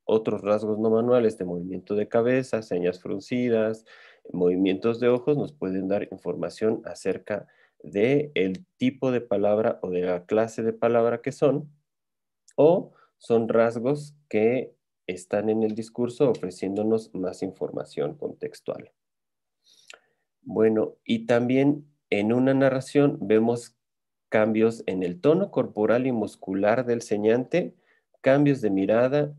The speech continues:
y la dirección en la enunciación para representar a otro personaje. Valdría mucho la pena seguir echando ojo a, est-, a, a, a la mirada,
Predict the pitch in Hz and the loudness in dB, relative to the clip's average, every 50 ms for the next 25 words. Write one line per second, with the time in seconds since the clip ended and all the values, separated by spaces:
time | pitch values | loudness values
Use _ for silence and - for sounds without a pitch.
0 | _ _ _ _ - 127 135 156 180 190 175 135 110 101 110 - - - 120 127 | _ _ _ _ -2 0 0 2 2 2 0 0 -2 -2 -4 -4 -4 -2 -2 -2
1 | 135 - - - 101 95 95 92 90 92 92 92 92 - 101 92 - - 110 110 | -2 -2 -4 -4 -2 0 0 0 0 -2 -2 -4 -6 -6 -8 -8 -4 0 2 2
2 | 117 151 208 - - _ _ _ _ _ _ - 110 117 123 127 120 113 110 - | 2 2 0 -6 -12 _ _ _ _ _ _ 0 2 2 2 2 2 0 -2 -4
3 | 95 90 - - 95 92 90 - - 107 110 - - - - - 85 95 92 - | -4 -6 -6 -6 -8 -10 -6 -4 -2 -2 -2 -2 -6 -8 -4 -2 -2 -2 0 -2
4 | 101 87 - - 90 87 - - 90 90 92 92 - - - - - _ _ _ | -4 -6 -4 -6 -8 -6 -6 -8 -6 -6 -6 -6 -8 -10 -12 -14 -14 _ _ _
5 | _ _ - - 92 98 95 95 98 101 110 117 - - - 101 107 113 110 - | _ _ -8 -2 0 0 0 2 2 2 2 2 0 -2 -2 0 0 0 0 0
6 | 139 131 135 131 135 - 151 139 131 135 147 147 - - _ _ _ _ _ - | 0 0 0 2 2 4 2 2 2 0 -2 -4 -8 -14 _ _ _ _ _ -20
7 | - - - 90 87 92 104 110 120 123 120 - 127 120 123 120 123 127 131 135 | -16 -10 -10 -8 -4 -2 -2 -2 -2 -2 -4 -4 -4 -2 -2 0 2 2 2 2
8 | 143 143 - - 143 170 - - _ _ _ _ - - 90 92 92 101 104 - | 0 -2 -4 -4 -4 -4 -6 -8 _ _ _ _ -8 -4 -2 -2 -2 -2 -4 -6
9 | - - _ _ _ _ _ _ _ _ _ - - 90 85 - - - - - | -10 -20 _ _ _ _ _ _ _ _ _ -8 -6 -6 -6 -8 -10 -12 -16 -14
10 | - - - - 180 175 165 160 160 165 165 - - 117 151 147 117 117 | -14 -12 -10 -8 -8 -8 -8 -8 -8 -8 -6 -2 0 2 2 4 2 0